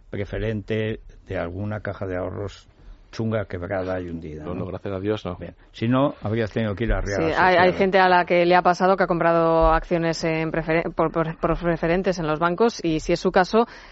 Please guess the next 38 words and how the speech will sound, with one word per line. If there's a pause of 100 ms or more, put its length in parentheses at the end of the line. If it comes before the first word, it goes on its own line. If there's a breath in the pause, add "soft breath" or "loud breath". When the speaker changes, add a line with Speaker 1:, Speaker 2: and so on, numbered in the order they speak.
Speaker 3:
en
Arrega
Asociados
le
ayudan
a
recuperar
su
dinero.
Tienen
más
de
mil
seiscientas
sentencias
ya
ganadas
y
puede
informarse
en
el
novecientos,
uno
cero
uno,
siete
siete
cinco,
novecientos, (320 loud breath)
uno
cero
uno,
siete
siete
cinco. (340)
Speaker 1:
Bueno,
Elia.